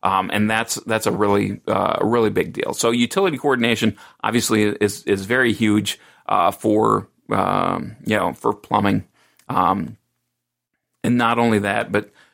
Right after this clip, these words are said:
um, you know, n-, not only the pressures, also, you know, you, there's some sort of utility meters. Where are you gonna put those? Uh,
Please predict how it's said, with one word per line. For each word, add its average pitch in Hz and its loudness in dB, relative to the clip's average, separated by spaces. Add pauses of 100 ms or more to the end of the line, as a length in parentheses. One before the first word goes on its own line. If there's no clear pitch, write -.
um, 110 0 (260)
you 113 0
know, 101 2 (600)
n-, 110 -2
not 131 0
only 123 2
the 104 2
pressures, 101 -2 (420)
also, 113 2
you 104 -2
know, 104 0
you, 101 -2
there's 110 0
some 113 2
sort 110 0
of 98 -4
utility 113 0
meters. 110 2
Where 104 2
are - 4
you 101 2
gonna 101 0
put 101 -2
those? 104 0 (320)
Uh, 95 0